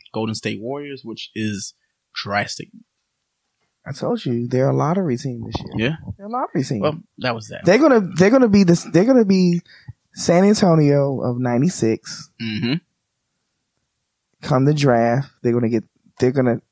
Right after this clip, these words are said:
Speaker 2: come the lottery, they're gonna get the number one pick, they're gonna pick, um,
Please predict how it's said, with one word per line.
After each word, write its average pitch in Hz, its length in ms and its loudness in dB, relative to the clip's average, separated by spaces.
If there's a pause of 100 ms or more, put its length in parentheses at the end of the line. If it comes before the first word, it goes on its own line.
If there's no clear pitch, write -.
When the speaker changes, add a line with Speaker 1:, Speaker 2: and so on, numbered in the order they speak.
(260)
Speaker 2:
come 139 160 0
the 151 80 2
lottery, 127 500 2
they're 127 100 2
gonna 127 140 0
get 127 140 -4
the 113 80 -4
number 113 260 -2
one 170 180 -2
pick, 131 340 -2
they're 120 140 -6
gonna 117 200 -4
pick, 135 240 -2 (520)
um, 120 600 -2